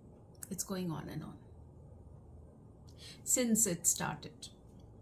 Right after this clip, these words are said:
So when does all this stop?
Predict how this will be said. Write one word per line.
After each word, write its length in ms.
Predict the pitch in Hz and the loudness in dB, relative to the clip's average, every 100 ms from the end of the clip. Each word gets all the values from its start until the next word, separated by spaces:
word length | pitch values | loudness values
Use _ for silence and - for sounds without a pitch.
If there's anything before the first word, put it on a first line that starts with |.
| - - - - - - - - - - - - - - - - - - - - - - - - - - - - - - - - - - - - - - - - - - - - - | -20 -20 -20 -20 -20 -20 -20 -20 -20 -20 -20 -18 -16 -14 -14 -18 -18 -18 -18 -20 -20 -20 -20 -20 -20 -20 -20 -20 -20 -20 -20 -20 -20 -20 -18 -20 -20 -20 -20 -20 -20 -20 -20 -6 4
So 220 | 370 320 | 6 8
when 200 | 330 370 | 6 6
does 160 | 453 | 6
all 180 | 359 302 | 6 6
this 160 | 320 - | 6 4
stop? 380 | 294 269 - | 2 -6 -8